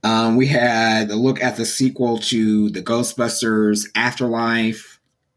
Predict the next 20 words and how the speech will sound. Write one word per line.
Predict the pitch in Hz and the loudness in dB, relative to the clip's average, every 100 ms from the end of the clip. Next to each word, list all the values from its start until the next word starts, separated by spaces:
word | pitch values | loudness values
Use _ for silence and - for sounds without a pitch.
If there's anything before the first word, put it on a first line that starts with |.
| _ _ _ _ - | _ _ _ _ -6
That's | 110 - | -6 -4
coming | 123 113 107 104 | -2 0 0 0
Christmas. | - 135 131 127 123 123 - - - - - - - _ | -2 -2 0 0 0 0 -6 -10 -12 -18 -20 -20 -20 _
Um, | 104 104 101 101 98 95 98 - _ | -2 0 0 -4 -6 -10 -14 -20 _
Aaron | 120 120 | -2 0
Taylor | 120 117 107 | 0 0 0
Johnson's | 104 120 135 135 131 123 | 2 2 0 0 0 0
coming | - 113 110 110 107 | -2 0 2 2 0
in | 107 104 104 | 0 2 0
Kraven | 104 127 123 117 113 | 0 0 2 2 0
the | 104 | 0
Hunter, | 123 143 147 160 151 151 160 - _ _ _ _ _ _ _ _ - - - | 0 0 2 2 2 0 -4 -12 _ _ _ _ _ _ _ _ -20 -20 -8
which | 107 | -4
is | 107 | -2
set | 131 113 | 0 0
for | 113 | -2
October. | 104 - 120 117 | -2 0 0 2
This | 107 107 | 2 0
is | |
another | 107 110 107 104 101 92 | 0 0 2 2 0 -2